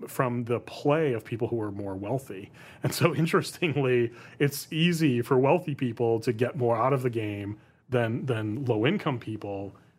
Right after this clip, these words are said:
uh, because of the way that, that this was all built up.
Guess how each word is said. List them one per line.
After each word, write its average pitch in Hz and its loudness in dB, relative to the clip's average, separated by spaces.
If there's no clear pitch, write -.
uh, 117 0
because 143 2
of 120 -4
the 120 0
way 110 -2
that, 104 -6
that 113 -6
this - -2
was 107 -4
all 101 -2
built 98 -8
up. 110 -8